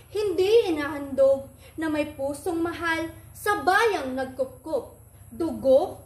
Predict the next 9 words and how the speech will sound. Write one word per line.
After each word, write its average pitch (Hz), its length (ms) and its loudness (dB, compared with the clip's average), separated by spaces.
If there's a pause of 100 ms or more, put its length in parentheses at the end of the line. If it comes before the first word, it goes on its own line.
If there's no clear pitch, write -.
(360)
yaman, 359 480 2 (640)
dunong, 285 560 0 (240)
katisa't 440 1040 2
pagod, 302 400 0 (480)
buhay 415 400 0
may 370 400 0
abutin, 269 560 -8 (320)
magkalagot-lagot. 247 1200 -4 (640)
Bakit? 320 720 0